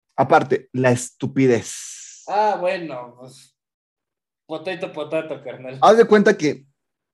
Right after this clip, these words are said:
Speaker 1: el cine mexicano es el, la medianoche, lo de adentro es el, este, el hate, pero ese sabor que nos da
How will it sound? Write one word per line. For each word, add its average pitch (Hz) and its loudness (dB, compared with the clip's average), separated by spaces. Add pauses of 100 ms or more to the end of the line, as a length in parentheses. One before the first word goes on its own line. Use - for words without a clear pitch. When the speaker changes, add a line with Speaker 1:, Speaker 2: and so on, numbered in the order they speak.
(120)
Speaker 1:
el 135 2
cine 190 2
mexicano 165 2
es 160 -4
el, 123 4
la 113 6
medianoche, 139 0 (840)
lo 117 4
de 123 6
adentro 139 4
es 131 4
el, 123 -2
este, 107 -2
el 110 -4
hate, 202 -2 (840)
pero 165 8
ese 214 6
sabor 190 6
que 170 0
nos 135 2
da 220 0